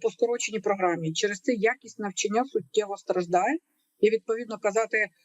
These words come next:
про медиків, які навчаються дистанційно, ну, мені так трохи дивно, але що маємо, те маємо. Да? І, відповідно, цим дітям доведеться досить довго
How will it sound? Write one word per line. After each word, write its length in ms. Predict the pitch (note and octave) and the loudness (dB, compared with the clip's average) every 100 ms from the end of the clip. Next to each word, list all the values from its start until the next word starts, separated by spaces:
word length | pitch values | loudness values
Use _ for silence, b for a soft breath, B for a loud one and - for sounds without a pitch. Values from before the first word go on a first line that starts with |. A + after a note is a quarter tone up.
| _ | _
про 220 | - A3+ A3 | 2 2 2
медиків, 480 | B3+ G#3+ G#3+ G#3+ | 0 0 -4 -6
які 180 | G#3 G#3+ | -4 -4
навчаються 500 | G#3+ F3+ G#3+ G#3 F3 F#3+ | -4 0 2 2 -6 -10
дистанційно, 640 | E3+ G#3+ A#3 - E4+ C4+ G3 G3 | -6 -4 -2 2 2 2 -6 -2
ну, 180 | A3+ G#3+ | -2 -2
мені 280 | G#3+ G#3+ | -6 -6
так 140 | A3 G#3 - | -2 -2 2
трохи 260 | G#4 - | 0 0
дивно, 340 | G3 F4+ G4+ E4+ - _ _ _ | 2 2 2 -6 -8 _ _ _
але 400 | G3+ B3+ C4 B3 | 2 4 2 -2
що 160 | - | -6
маємо, 260 | A3+ A3+ A3 | -6 -6 -4
те 80 | G#3+ | -2
маємо. 320 | G3+ E3 D#3 E3 | 0 0 0 0
Да? 160 | G3+ B3 | 0 2
І, 240 | A3+ G#3 | 0 -2
відповідно, 560 | F#3+ F3+ G3 G#3 A3 G#3+ | -6 -8 -4 -2 -2 -6
цим 280 | - A3 G3+ | -6 -6 -2
дітям 340 | G#3+ C4 B3+ | 0 0 0
доведеться 540 | G3+ G3 F#3+ A3 - F#3+ | -2 -2 0 0 -2 -6
досить 400 | G3 G3+ F3+ D#3 | -6 -2 -4 0
довго 360 | F#3 A#3 F3 | 2 0 -4